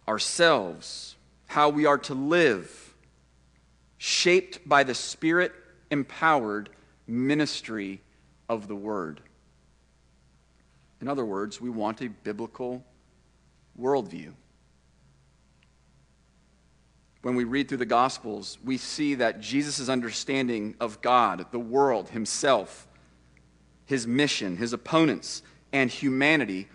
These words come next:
were entirely shaped by Scripture.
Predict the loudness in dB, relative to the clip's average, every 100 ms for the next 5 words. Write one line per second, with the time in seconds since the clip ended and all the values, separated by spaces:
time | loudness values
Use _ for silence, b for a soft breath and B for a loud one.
0 | b 2 4 4 0 0 6 6 6 4
1 | 0 -2 -6 -12 -10 -4 0 4 4 4
2 | -2 -14 -18 b b b b b _ 2
3 | 4 4 2 -4 -4 -8 -12